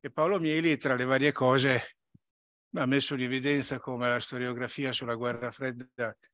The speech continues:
eh, italiana, ma possiamo dire anche quella internazionale, eh,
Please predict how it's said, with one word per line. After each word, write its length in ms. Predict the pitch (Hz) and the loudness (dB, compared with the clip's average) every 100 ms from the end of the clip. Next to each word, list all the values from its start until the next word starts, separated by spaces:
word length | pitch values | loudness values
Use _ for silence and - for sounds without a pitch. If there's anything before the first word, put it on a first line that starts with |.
| _ _ | _ _
eh, 280 | 101 98 101 - | -16 -14 -16 -14
italiana, 640 | - 120 117 151 156 135 127 | -12 -2 2 6 6 6 4
ma 140 | 123 | 0
possiamo 400 | 120 120 131 120 | -4 -6 -4 -4
dire 460 | 113 127 123 113 - _ _ _ | 2 4 4 2 -2 _ _ _
anche 280 | 120 117 123 | -8 -6 -8
quella 300 | 110 123 120 | -4 -2 0
internazionale, 1160 | 117 120 117 113 - 127 156 139 123 120 117 - _ _ _ _ _ _ | -2 -2 -2 -2 -2 4 8 8 6 4 0 -8 _ _ _ _ _ _
eh, 720 | - 120 113 113 123 - 107 | -8 -4 -2 -2 -2 -2 -4